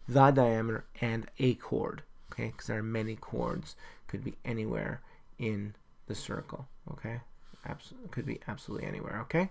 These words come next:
Good? Good. Okay, lots here. Please review. Uh, uh, pause and go back and make sure you get all this down.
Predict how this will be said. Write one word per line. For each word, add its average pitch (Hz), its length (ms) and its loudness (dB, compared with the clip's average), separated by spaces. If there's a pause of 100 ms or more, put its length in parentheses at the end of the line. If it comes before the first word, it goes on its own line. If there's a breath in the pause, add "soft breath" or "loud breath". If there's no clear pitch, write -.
(300 soft breath)
Good? 208 280 6 (280)
Good. - 320 0 (1120 loud breath)
Okay, 104 240 2 (140)
lots 151 360 10
here. 139 400 8 (460)
Please 147 220 8
review. 123 520 4 (340)
Uh, 110 300 0 (540)
uh, 107 180 -4
pause 131 540 4
and 117 140 -4
go 120 100 2
back 110 420 0 (120)
and 117 120 -4
make 117 120 -2
sure - 160 -4
you - 40 -4
get 110 180 -2
all 110 120 -2
this 110 180 -4
down. 107 380 0